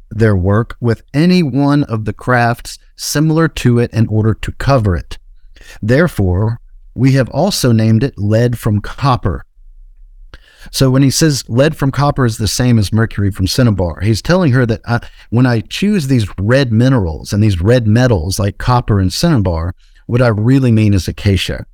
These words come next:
And from it, we're getting this specific substance. And that is absolutely mind, mind-boggling to me that this has never really been teased out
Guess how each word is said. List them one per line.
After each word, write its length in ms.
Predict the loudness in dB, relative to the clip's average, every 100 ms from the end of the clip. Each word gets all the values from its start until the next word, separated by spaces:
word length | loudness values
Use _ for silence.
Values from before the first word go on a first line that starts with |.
| -20 -4
And 180 | 0 0
from 320 | 0 0 2
it, 100 | 0
we're 180 | 0 0
getting 340 | 0 2 2
this 180 | 2 -2
specific 680 | -4 -6 -2 -2 -2 -6 -4
substance. 640 | 0 0 -2 -8 -10 -14 _ -20 -20 -20 -20 -20 -20 -20 -20 -20 -20 -20 -20 -20 -20 -20 -20 -20 -20 -20 -20 -20 -20 -2
And 140 | 2 4
that 280 | 2 -2 -12 _ _
is 380 | -2 0 -2 -6 _ _ _ _ _ _ _
absolutely 440 | -2 -2 0 0 2
mind, 320 | 2 0 -2 -4
mind-boggling 800 | -2 0 2 2 0 -2 -8 -10 -6
to 100 | -2
me 200 | -2 -4
that 180 | -4
this 160 | -4 -2
has 160 | 0 2
never 220 | 2 2
really 240 | 2 2
been 260 | 2 2 0
teased 460 | -2 -4 -2 0 0
out 320 | 0 -2